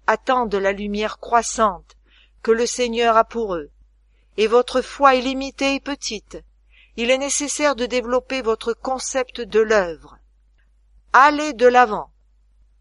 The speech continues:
Dieu agira avec puissance si vous travaillez avec humilité devant lui. Parler d'impossibilité n'est pas une preuve de foi.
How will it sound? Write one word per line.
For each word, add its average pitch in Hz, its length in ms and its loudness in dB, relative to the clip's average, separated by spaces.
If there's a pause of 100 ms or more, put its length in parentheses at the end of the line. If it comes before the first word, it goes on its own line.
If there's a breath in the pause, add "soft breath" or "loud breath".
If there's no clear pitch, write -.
(680)
Dieu 226 240 -2
agira 254 400 4
avec 247 260 2
puissance 262 680 -6
si - 180 -8
vous 214 160 -12
travaillez 262 600 0
avec 240 260 -2
humilité 247 560 -6
devant 208 300 0
lui. 180 340 -12 (920 soft breath)
Parler 254 480 4
d'impossibilité 233 1040 -2
n'est 214 160 -2
pas 226 240 0
une 208 300 -6
preuve 208 300 -4
de 196 100 -4
foi. 185 420 -4